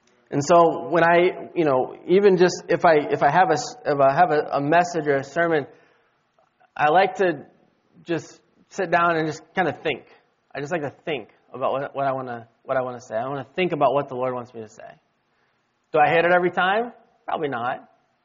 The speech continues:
But at least I'm giving myself the opportunity. I'm putting myself in position to hear, hear from God. Amen?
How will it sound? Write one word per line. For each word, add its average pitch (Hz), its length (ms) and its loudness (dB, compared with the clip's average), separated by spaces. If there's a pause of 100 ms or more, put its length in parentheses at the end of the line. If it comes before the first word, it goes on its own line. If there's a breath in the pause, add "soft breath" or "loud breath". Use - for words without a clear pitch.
(580)
But 139 120 -4
at 143 40 4
least 160 160 0
I'm 147 200 0
giving 151 280 0
myself 143 440 0
the 139 60 -2
opportunity. 131 420 -2
I'm 123 80 -8
putting 185 320 0
myself 170 440 2
in 151 120 -8
position 143 540 -2
to 127 80 -6
hear, 127 200 -4 (100)
hear 131 140 -2
from 127 220 -16
God. 104 240 -8 (1160)
Amen? 131 320 -8